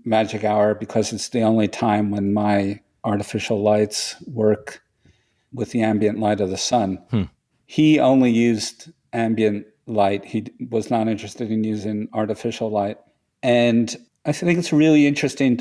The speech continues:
Speaker 1: also to compare his work to photographers working at the time, particularly William Eggleston.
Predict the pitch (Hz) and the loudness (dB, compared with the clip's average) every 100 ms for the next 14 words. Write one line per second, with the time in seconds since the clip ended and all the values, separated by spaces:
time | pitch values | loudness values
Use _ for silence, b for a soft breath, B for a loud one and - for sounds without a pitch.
0 | - 135 135 135 120 - 117 - 147 139 | 2 2 4 0 -2 -4 -6 -2 2 2
1 | 139 117 127 120 120 - - 120 117 - | 2 -2 2 4 4 0 -4 -4 -6 -2
2 | 139 139 131 - 110 107 - - _ _ | 2 2 0 -2 0 0 -4 -12 _ _
3 | _ - 117 120 127 123 113 117 - 127 | _ -2 0 2 2 2 0 -2 0 0
4 | 110 - 135 - 123 113 117 120 110 110 | 0 -4 -2 2 2 4 4 4 2 2
5 | 123 113 - 104 95 92 | 2 0 -2 -2 -4 -10